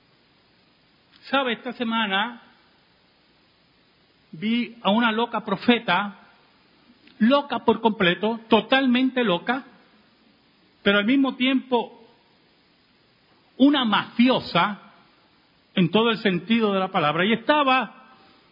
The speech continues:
vendiendo para la, el Día de las Madres,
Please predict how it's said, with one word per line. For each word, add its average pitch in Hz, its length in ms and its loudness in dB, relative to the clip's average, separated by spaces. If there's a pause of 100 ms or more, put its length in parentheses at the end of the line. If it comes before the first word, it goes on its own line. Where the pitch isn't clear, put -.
(1080)
vendiendo 226 920 -2 (720)
para 208 340 0
la, 185 160 -2
el 165 180 -2
Día 220 180 2
de 277 40 2
las 269 120 2
Madres, 180 540 0